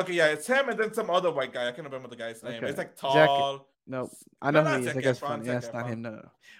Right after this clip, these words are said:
Speaker 2: All right, well, we've officially derailed this, so it's time to wrap it up.
Speaker 1: All right.
Speaker 2: Not to mention, we are nearing a longer episode time frame.
Speaker 1: Yeah.
Speaker 2: So when there's not much meat to cut off, we did a pretty good job.
Speaker 1: All right.
Speaker 2: So, all right, everybody. Uh, well,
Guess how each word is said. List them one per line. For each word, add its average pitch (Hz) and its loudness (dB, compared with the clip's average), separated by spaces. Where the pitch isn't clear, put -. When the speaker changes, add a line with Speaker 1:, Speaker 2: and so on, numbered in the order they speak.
Speaker 2:
All 156 6
right, 123 2
well, 151 2
we've 175 -2
officially 170 -2
derailed 143 -6
this, 123 -12
so 120 -12
it's 117 -16
time 139 -12
to 135 -14
wrap 117 -12
it - -18
up. - -20
Speaker 1:
All 135 -14
right. 180 -12
Speaker 2:
Not 156 -6
to 160 -8
mention, 131 -10
we 131 -10
are 123 -10
nearing 120 -12
a 120 -12
longer 120 -10
episode - -14
time 117 -12
frame. - -16
Speaker 1:
Yeah. 131 -8
Speaker 2:
So 117 0
when 123 -2
there's 135 -4
not 143 0
much 135 -4
meat 135 -10
to - -18
cut 123 -4
off, 117 0
we 120 -12
did 117 -12
a - -20
pretty 113 -10
good 113 -12
job. - -12
Speaker 1:
All 180 -10
right. 226 -10
Speaker 2:
So, 208 4
all 143 -6
right, 160 4
everybody. 147 -4
Uh, 131 -2
well, 123 -6